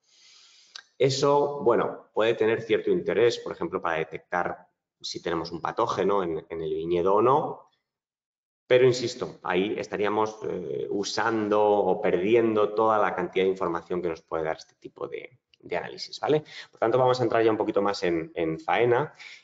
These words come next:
eh, y vamos a, a empezar a hablar de la complejidad microbiana en el viñedo. En un estudio, de los primeros estudios seminales que se hicieron en, en, utilizando este tipo de técnicas en la microbiota del viñedo, eh, una investigadora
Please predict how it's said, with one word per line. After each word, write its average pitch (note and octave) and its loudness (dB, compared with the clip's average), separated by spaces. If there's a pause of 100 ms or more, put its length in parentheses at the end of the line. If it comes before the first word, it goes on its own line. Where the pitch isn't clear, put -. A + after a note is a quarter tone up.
(120)
eh, E2+ 6
y E2+ 2
vamos G#2 0
a, F#2+ 0
a F2 0
empezar F2+ -2
a G2+ 2
hablar G2 0
de D#2+ 0
la D#3 -6
complejidad E3+ -2
microbiana E2 -2
en D#2 -6
el D2+ -6
viñedo. D2+ -10 (360)
En G2 2
un C3+ 6
estudio, B2+ 4
de G2 4
los G2 0
primeros B2+ 0
estudios G#2+ 0
seminales E2+ 0
que F#2 -4
se - -14
hicieron F2 2
en, D#2+ -6
en, E2 -6
utilizando F2+ -6
este F#2 -12
tipo - -2
de E2+ 0
técnicas F2+ -2
en F2 -6
la E2 -2
microbiota E2+ -4
del E2 0
viñedo, G2+ 2 (400)
eh, F2 6
una D#2+ -6
investigadora F#2 0